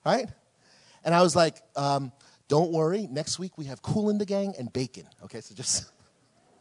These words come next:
<laughs> May New Story Church always be a place where we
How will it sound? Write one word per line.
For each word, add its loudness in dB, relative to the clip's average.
<laughs> -10
May 4
New 4
Story 0
Church -2
always -2
be -8
a 0
place -8
where 8
we 2